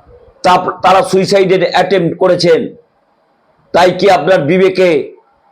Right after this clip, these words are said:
এত জাগ্রত হয়েছে যে চাকরি খেলো, সে আবার চাকরি বাঁচানোর কথা বলছে?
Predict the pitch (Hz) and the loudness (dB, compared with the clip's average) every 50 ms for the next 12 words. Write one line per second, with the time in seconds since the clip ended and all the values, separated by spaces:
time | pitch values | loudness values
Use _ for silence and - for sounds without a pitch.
0 | _ _ - - 156 - - 190 170 143 170 170 160 151 135 196 202 196 202 202 | _ _ -4 -2 -2 0 0 -2 0 0 0 0 0 0 0 -2 0 0 0 0
1 | 196 208 196 196 185 175 143 - - - - _ _ _ _ _ _ - - _ | 2 2 0 0 0 -2 -2 -2 -4 -8 -16 _ _ _ _ _ _ -20 -20 _
2 | _ _ _ _ _ _ _ - _ _ _ - _ _ - 135 180 170 175 - | _ _ _ _ _ _ _ -20 _ _ _ -20 _ _ -4 -2 -2 -2 0 0
3 | 190 - - 185 185 - - - 190 202 214 220 254 - - - - - _ _ | -2 0 0 -2 -2 -2 -2 0 0 2 2 2 0 0 -4 -8 -16 -18 _ _
4 | _ _ _ _ - - - - 185 202 202 202 190 196 190 185 - 214 190 - | _ _ _ _ -16 -10 -4 0 2 2 4 4 4 2 0 0 0 -2 -2 0
5 | 175 180 175 160 175 185 185 196 190 190 185 170 175 170 180 175 175 170 165 185 | 0 0 0 0 0 -2 0 0 0 0 0 0 0 0 0 0 0 0 0 0
6 | 175 - - 175 160 131 - - | 0 0 0 0 0 0 0 -2